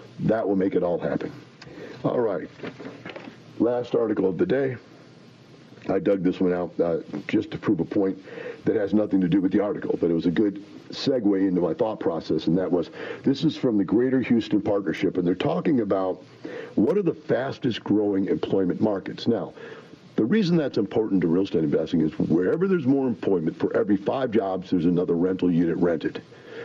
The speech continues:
For every five jobs, there's another rental unit rented is the ratio they go by. So the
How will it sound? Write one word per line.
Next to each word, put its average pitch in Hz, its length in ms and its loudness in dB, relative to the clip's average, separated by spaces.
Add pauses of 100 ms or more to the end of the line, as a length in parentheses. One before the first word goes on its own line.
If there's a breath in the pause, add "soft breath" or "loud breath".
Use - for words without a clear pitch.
(100)
For 82 140 2
every 85 140 2
five 156 320 -2
jobs, 95 420 -2
there's 82 180 2
another 87 280 2
rental 104 380 2
unit 85 280 2
rented 104 340 2
is 80 220 0
the 80 160 2
ratio 92 400 2
they 78 100 2
go 135 160 0
by. - 260 -4 (360 loud breath)
So 131 160 0
the 104 180 0